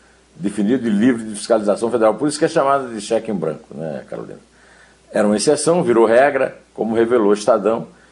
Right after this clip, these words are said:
Trezentos e noventa e três parlamentares optaram por esse caminho ao invés do tradicional,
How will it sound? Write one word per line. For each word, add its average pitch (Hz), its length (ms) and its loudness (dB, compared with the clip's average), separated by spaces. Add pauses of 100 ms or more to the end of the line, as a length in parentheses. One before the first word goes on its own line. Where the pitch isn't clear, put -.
(240)
Trezentos 139 480 2
e 175 40 -10
noventa 117 300 0
e 104 40 -2
três 90 240 -4
parlamentares 90 640 -4
optaram 87 540 -2
por - 180 -14
esse 78 180 -12
caminho 92 300 -2
ao 98 80 -2
invés 85 260 -2
do 82 80 -8
tradicional, 80 720 -6